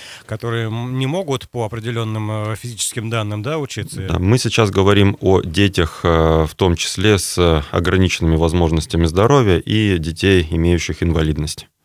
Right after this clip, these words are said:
Speaker 1: А особенность этого направления образования в чем? То есть учатся и вполне себе здоровый ребенок, да, и тот, у которого,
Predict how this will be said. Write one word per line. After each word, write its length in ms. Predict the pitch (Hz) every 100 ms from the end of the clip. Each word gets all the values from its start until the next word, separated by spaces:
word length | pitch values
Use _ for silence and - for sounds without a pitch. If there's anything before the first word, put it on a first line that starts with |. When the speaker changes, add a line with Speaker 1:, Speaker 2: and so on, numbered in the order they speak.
| _ -
Speaker 1:
А 120 | 131
особенность 500 | 131 202 131 117 -
этого 160 | 117 117
направления 480 | 113 127 131 113
образования 560 | 107 110 107 120 107 107
в 60 | -
чем? 240 | 143 104
То 100 | 117
есть 180 | 113 -
учатся 600 | 135 160 147 - 151 135
и 640 | 147 135 123 120 120 117 117
вполне 800 | 104 - - - - 151 160 160
себе 240 | 123 113 110
здоровый 480 | 98 151 220 170
ребенок, 380 | 120 110 107 101
да, 200 | 110 156
и 60 | 117
тот, 240 | 156 180
у 40 | 143
которого, 500 | 110 139 139 120